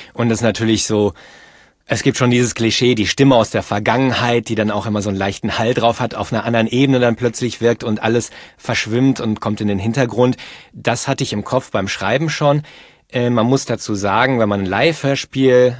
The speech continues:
schreibt, bei dem man dann auch selbst Regie führt, selbst mitmacht,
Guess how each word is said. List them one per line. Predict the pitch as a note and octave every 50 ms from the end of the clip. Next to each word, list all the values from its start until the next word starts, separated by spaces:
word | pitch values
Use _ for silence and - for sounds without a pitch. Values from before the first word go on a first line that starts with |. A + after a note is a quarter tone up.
| - -
schreibt, | - - - - G#2+ A2 G#2+ -
bei | A2 G2
dem | G2 G#2+ G#2
man | G#2 G2+ G2
dann | F#2+ F#2+
auch | F#2 F2+ E2
selbst | - G2+ F#2+ E2 - - -
Regie | F#2+ F2 G2 A#2 B2+
führt, | - - C3 A2+ G#2+ -
selbst | G2 F#2 - - -
mitmacht, | F#2+ F#2 C3 - - - B2+ A#2 A#2 - - -